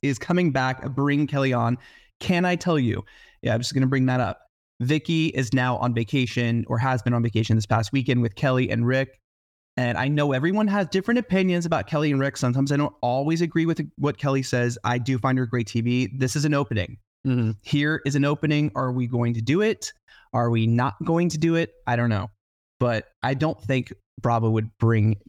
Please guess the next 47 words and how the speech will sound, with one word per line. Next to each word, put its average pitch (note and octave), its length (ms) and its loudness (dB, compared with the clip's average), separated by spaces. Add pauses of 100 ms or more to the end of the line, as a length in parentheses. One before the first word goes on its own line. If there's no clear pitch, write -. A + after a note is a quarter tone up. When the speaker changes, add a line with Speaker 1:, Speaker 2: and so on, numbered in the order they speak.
(100)
Speaker 1:
Kelly B2 260 2
back. A#2 240 0
I'm A2+ 80 2
not G#2+ 160 -2
sure. A2+ 240 0
But B2 140 -2
as A#2 140 -2
a A#2 40 0
friend, C#3+ 580 -2 (420)
Speaker 2:
Yeah. A#2 240 0
Speaker 1:
why D#3 300 0
not A3+ 280 -2
bring G3+ 240 2
her F3 140 0
into D3 300 -2
the A#2 100 -2
mix? C#3 360 -2
We're D#3 100 -2
throwing F3 320 0
so D#3+ 320 -2
much - 320 -4 (340)
fuel E3 360 2
on B2+ 100 0
the A#2+ 80 0
fire C3 500 -2
already A#2 640 -2
by B2+ 160 -2
bringing B2 380 -2
Alexis A#2+ 460 -4
back D#3+ 380 -2 (340)
with C3+ 100 -2
the C#3+ 60 0
whole C3+ 160 0
John A#2+ 320 0
and, G#2+ 200 0
and G#2+ 320 -2
Shannon D#3 340 0
situation. C3+ 560 -2
It's G#2 120 -2
like, G#2+ 160 0 (680)
what B2+ 240 0
you E3 80 2
need D#3+ 200 0
here C#3 380 0
is B2+ 200 -2
the, A#2+ 480 -2 (100)
the, A#2 260 2